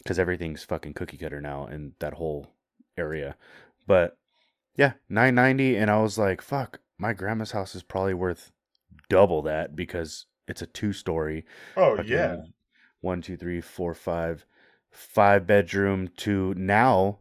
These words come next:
Speaker 1: three bath, because my grandparents just put in a third bathroom in the, the old laundry room. They just completely renovated the old laundry room and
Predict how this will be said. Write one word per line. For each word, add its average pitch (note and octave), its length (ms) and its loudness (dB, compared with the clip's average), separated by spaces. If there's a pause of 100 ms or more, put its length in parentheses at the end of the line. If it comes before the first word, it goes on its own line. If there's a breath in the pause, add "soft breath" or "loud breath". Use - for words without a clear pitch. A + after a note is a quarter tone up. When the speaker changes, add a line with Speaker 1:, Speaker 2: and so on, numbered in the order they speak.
Speaker 1:
three G#2+ 440 -2
bath, F2 320 0
because F2+ 280 -4
my E2+ 120 -6
grandparents F2 520 -6
just F#2+ 240 -4
put G2 160 0
in F#2 120 -2
a E2 60 -4
third F#2 340 -4
bathroom F2+ 440 -2
in E2 140 -6
the, D#2 260 -4 (160)
the - 120 -6
old F#2 280 -6
laundry F2 340 -4
room. D#2 260 -6
They E2 100 -4
just E2+ 240 -8
completely E2+ 420 -6
renovated E2+ 460 -4
the D#2+ 80 -6
old E2+ 140 -4
laundry E2+ 300 -8
room F2 160 -6
and D#2+ 100 -10